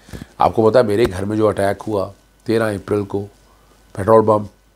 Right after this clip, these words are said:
फायरिंग, पकड़ लिया आपने मुलजिम, अभी तक पकड़ ही नहीं सके आप, आपके सामने तो कोई चीज़ आ ही नहीं सकी है। सिर्फ बचाने का मकसद ये है कि आईने पाकिस्तान उन्नीस सौ तिहत्तर पाकिस्तान में भूल जाएं आप,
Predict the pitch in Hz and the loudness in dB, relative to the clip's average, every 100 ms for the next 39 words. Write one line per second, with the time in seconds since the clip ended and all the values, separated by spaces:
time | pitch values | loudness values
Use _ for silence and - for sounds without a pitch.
0 | _ _ - 107 113 110 101 _ _ _ | _ _ 2 2 2 -2 -8 _ _ _
1 | _ - 110 139 160 147 127 120 107 104 | _ -4 2 2 2 0 0 -4 -4 -2
2 | 120 120 123 139 143 147 143 - 98 - | -2 0 0 2 2 2 -2 -4 -6 -8
3 | - _ _ _ _ _ - 82 - 107 | -12 _ _ _ _ _ -20 -14 -8 -6
4 | 120 120 120 139 113 - - - - - | -4 -2 -2 -2 -6 -10 -20 -16 -2 2
5 | 143 180 175 131 101 107 92 - _ _ | 4 4 2 -4 -6 -8 -12 -16 _ _
6 | _ _ - 175 127 101 92 113 160 143 | _ _ -2 0 0 -2 -2 -2 2 0
7 | 117 98 107 95 113 90 85 139 - - | 0 -4 -6 -2 -2 0 -2 -4 -8 -16
8 | - - - - 104 135 165 151 110 104 | -18 -20 -12 -4 2 4 4 4 2 2
9 | 123 123 123 104 101 101 98 127 123 - | 0 0 -2 -4 -4 -6 0 2 2 2
10 | 101 107 110 113 113 113 117 120 - - | 0 0 -2 2 2 0 -2 -4 -10 -8
11 | 107 120 135 113 87 78 62 | 2 4 6 4 0 -6 -8